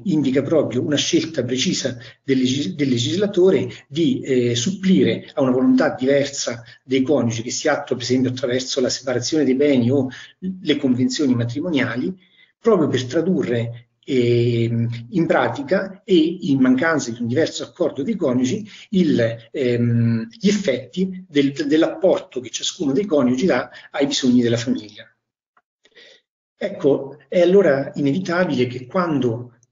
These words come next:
ehm, si verifica una crisi familiare, eh, necessariamente la crisi si riflette anche sugli aspetti economici e patrimoniali della,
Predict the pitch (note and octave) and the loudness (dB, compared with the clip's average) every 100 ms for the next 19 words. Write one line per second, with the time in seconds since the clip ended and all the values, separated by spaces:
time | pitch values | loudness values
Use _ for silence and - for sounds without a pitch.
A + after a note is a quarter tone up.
0 | G3 C#3 A#2 A#2 A#2 - E3 D#3+ E3+ - | -12 -8 -6 -8 -8 -6 0 0 0 -4
1 | B2 B2 B2 - F#3+ - - B2+ C3+ D#3+ | -6 -4 -4 -2 -4 -2 -4 0 0 0
2 | B2 C3+ F#3 - - _ _ _ _ _ | 0 -2 -2 -8 -20 _ _ _ _ _
3 | _ _ _ _ - C#3+ A#2 A#2 C#3+ F#3 | _ _ _ _ -4 0 2 2 0 0
4 | - G3 G3 D#3+ C#3 C3+ B2+ F3+ F#3 F#3 | 2 2 4 2 0 -2 -2 -2 -2 -4
5 | D#3+ F3+ C#3+ C#3 - C#3 B2+ C#3+ D3 D3+ | -6 -2 0 0 0 -2 0 -2 -2 0
6 | C3 C3 - - D3 C3+ - E3 - B2+ | -2 -4 -8 -2 0 0 0 -2 -2 -2
7 | C#3 F3 C3 B2 B2 A#2 B2+ B2+ C3 B2 | 0 0 -2 -4 -4 0 2 2 0 0
8 | A#2 A#2 A#2+ A#2 | -2 0 0 -2